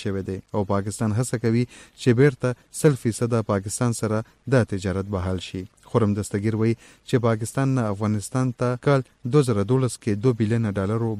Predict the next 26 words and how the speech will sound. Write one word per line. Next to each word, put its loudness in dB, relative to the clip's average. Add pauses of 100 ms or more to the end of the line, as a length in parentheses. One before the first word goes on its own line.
برآمدات -2
شوي -4
وو -8
چې -8 (120)
کال 2
دوه 0 (120)
زره -4
دیارلس 0
څوارلس -2
کې -6
یو -2
اعشاریه -4 (120)
نهه -2
اربه -2
ډالرو -2
ته -6
ورسېدل. -6 (440)
دواړه 4
هیوادونو 0 (360)
وړاندې 0 (220)
دا 4 (140)
ویلي 2
وو 2
چې -2
تجارت 0
به 0